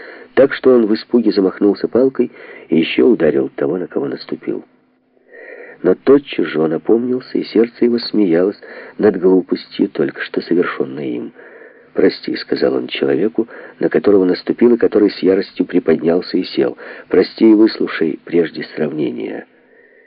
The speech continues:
Как путник, мечтающий о далёких вещах, нечаянно на пустынной улице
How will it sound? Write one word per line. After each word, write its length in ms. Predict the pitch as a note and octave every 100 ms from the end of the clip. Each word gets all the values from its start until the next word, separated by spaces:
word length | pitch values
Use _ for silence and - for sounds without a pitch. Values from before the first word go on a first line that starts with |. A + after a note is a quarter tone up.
| _ _
Как 220 | - C3+ -
путник, 420 | F3 E3 C3 -
мечтающий 680 | A2 - - A#2+ A2 - E2
о 20 |
далёких 540 | D#2+ E2+ G2+ - -
вещах, 840 | - - - - F2+ G2+ - - _ _ _ _ - - - -
нечаянно 580 | G#2 B2 - C3 A#2+ G#2+
на 80 | G2
пустынной 600 | - - - G#2+ G2+ -
улице 500 | A#2+ A2 F2 - C2+